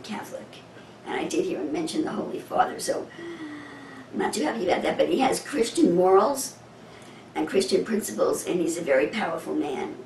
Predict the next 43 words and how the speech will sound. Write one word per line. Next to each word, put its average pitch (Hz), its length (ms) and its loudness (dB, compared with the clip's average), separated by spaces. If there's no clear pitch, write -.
and - 260 -4
I'm - 280 -6
very 151 220 -2
impressed - 400 -8
with - 140 -8
him. - 240 -8
And, - 180 -8
uh, - 120 -6
well, - 120 -12
I - 60 -10
don't - 120 -8
want 127 120 -4
to 127 80 -6
go - 160 -4
all - 140 -2
over - 140 -2
the - 100 -8
place. - 320 -6
I 131 80 -2
do 185 140 -4
have 190 160 -4
a 156 60 -10
second - 340 -8
message - 380 -10
today. - 200 -18
I, 175 140 4
I 180 180 6
heard 185 260 8
him - 200 4
taken - 340 0
apart. - 400 -8
I 175 80 -6
heard 156 240 -2
Steve - 320 -2
Bannon 170 300 -2
taken 214 340 -4
apart - 360 -6
by, - 320 -2
um, 107 380 -6
what's - 200 -12
that - 200 -10
guy's - 280 -12
name? - 160 -14